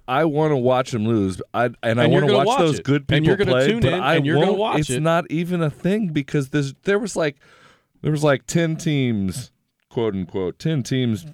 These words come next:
Speaker 1: trying to get these players, and none of 'em even had a chance. It was, it's, it's like the, it's like trying to get into the college football playoffs. You just gotta know somebody.
Speaker 2: If you're a Mets fan, you gotta be pissed.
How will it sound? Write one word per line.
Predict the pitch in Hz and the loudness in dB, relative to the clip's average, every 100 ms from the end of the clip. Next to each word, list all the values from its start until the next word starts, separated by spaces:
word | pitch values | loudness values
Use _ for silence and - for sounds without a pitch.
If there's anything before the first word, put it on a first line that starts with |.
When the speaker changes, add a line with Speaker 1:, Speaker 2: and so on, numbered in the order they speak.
| - | -8
Speaker 1:
trying | - 107 101 | -2 0 0
to | 90 | -2
get | 95 - | -4 -4
these | 87 - | -6 -4
players, | 92 87 85 85 82 - | -2 -2 -2 -4 -6 -6
and | 98 104 | -2 0
none | 127 | 0
of | 156 | 0
'em | 135 120 | -2 -2
even | 120 110 | -2 -2
had | 117 95 | -2 -2
a | |
chance. | 76 113 127 76 76 | -4 -4 -4 -6 -6
It | 104 | -6
was, | 104 92 | -6 -6
it's, | 98 87 92 | -8 -8 -12
it's | 85 - | -12 -4
like | 92 98 | -4 -4
the, | 98 87 82 | -6 -6 -6
it's | 101 - | -8 -2
like | 143 - | -2 -2
trying | 131 127 | -2 -2
to | |
get | 113 120 | -2 -2
into | 120 120 | 0 0
the | 101 | -2
college | - 117 120 101 | 0 0 0 -4
football | - 131 139 127 117 107 | -8 -6 -4 -2 -2 -2
playoffs. | - 147 151 82 - - - - | -2 -2 -2 -4 -8 -16 -20 -14
You | - | -8
just | 127 131 120 | -4 -2 0
gotta | 135 113 | 0 0
know | 98 131 | 0 -2
somebody. | 190 - 92 82 82 82 95 - - | -2 -4 -4 -2 -4 -2 -4 -6 -8
Speaker 2:
If | 120 | -2
you're | 208 | -2
a | |
Mets | 101 104 127 | 0 -2 -2
fan, | - 101 95 | -2 -2 0
you | 120 | 0
gotta | 104 | 0
be | 82 | -4
pissed. | - 90 90 82 | -4 -2 -2 -2